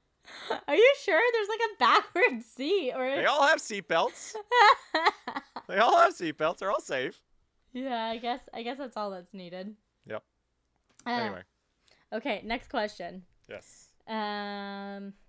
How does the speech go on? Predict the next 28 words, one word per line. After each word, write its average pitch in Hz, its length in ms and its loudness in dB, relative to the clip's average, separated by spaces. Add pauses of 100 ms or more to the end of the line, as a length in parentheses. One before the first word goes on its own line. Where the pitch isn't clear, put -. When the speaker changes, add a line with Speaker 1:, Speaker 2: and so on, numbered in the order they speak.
Speaker 1:
this 302 160 -8
question 269 340 -10
is 262 120 -12
for 233 100 -12
Krista. 202 540 -10
I 202 80 -8
wanna 208 240 -8
know 202 180 -10
what 202 160 -12
the 202 120 -12
first 214 340 -10
thing 208 200 -12
that 196 120 -14
you 202 100 -14
did 190 220 -12
after 180 260 -14
planning 175 380 -16
your 170 120 -18
wedding - 320 -18
was. - 360 -20 (1500)
Speaker 2:
Like, 110 320 -8 (400)
completion? 139 880 -12 (280)
Like, 98 120 -20 (120)
it's 92 200 -14
done. 110 520 -8
We 104 140 -12
have 98 160 -10 (300)
planned 110 580 -8